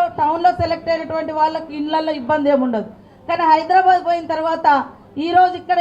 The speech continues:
ఎవరెవరైతే సెలెక్ట్ అవుతున్నారో వాళ్ళందరూ ఒక WhatsApp గ్రూప్ లాగా చేస్తే వాళ్ళందరూ ఒక దగ్గర, అమ్మాయిలు అయితే ఒక దగ్గర రూమ్లు తీసుకొని ఉండడానికి, లేదా ఆ కంపెనీలు అకామిడేషన్ కూడా ఇస్తారు.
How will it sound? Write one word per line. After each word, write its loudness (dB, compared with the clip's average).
ఎవరెవరైతే 0
సెలెక్ట్ -2
అవుతున్నారో 0
వాళ్ళందరూ 2
ఒక -4
WhatsApp 2
గ్రూప్ -4
లాగా 2
చేస్తే 0
వాళ్ళందరూ 4
ఒక -2
దగ్గర, -2
అమ్మాయిలు -2
అయితే -6
ఒక -4
దగ్గర 0
రూమ్లు -2
తీసుకొని -4
ఉండడానికి, 0
లేదా 4
ఆ 4
కంపెనీలు 0
అకామిడేషన్ -2
కూడా -8
ఇస్తారు. -2